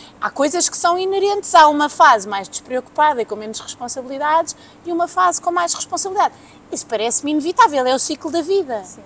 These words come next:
Speaker 1: não é? Agora, claro que, eh, o, o espírito, eh, de, eh, questionamento, capacidade de repensamento, abertura ao novo, isso aí é típico da juventude e, e,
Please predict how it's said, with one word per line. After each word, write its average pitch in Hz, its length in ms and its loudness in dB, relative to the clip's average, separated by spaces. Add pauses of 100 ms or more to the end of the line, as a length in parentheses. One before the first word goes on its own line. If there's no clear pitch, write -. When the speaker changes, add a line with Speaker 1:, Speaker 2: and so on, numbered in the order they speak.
Speaker 1:
não 240 120 -10
é? 208 180 -12 (380)
Agora, 233 320 4
claro 262 380 2
que, 294 320 0 (800)
eh, 185 320 0 (100)
o, 240 300 -6
o 240 40 -2
espírito, 262 1000 0 (400)
eh, 190 520 0
de, 233 580 0 (600)
eh, 202 240 2
questionamento, 285 840 0
capacidade 240 680 0
de - 40 -6
repensamento, 247 920 -2
abertura 220 400 -2
ao 214 100 0
novo, 269 800 2
isso - 180 0
aí 202 120 0
é 233 80 2
típico 277 460 -10
da 285 120 -6
juventude 320 540 -4 (200)
e, 175 300 -12 (200)
e, 202 320 -14